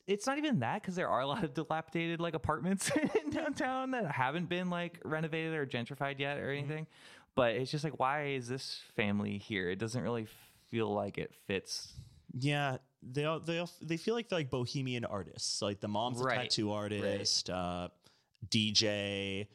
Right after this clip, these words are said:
Speaker 2: protester daughter, and then creative artist daughter last.
Speaker 1: In terms of, oh, just the historical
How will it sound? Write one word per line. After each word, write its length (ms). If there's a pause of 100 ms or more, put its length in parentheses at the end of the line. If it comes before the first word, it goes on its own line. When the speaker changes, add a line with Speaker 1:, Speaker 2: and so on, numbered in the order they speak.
(160)
Speaker 2:
protester 840
daughter, 760
and 160
then 260
creative 540
artist 560 (100)
daughter 380
last. 720 (180)
Speaker 1:
In 100
terms 360
of, 580 (220)
oh, 120
just 160
the 100
historical 1040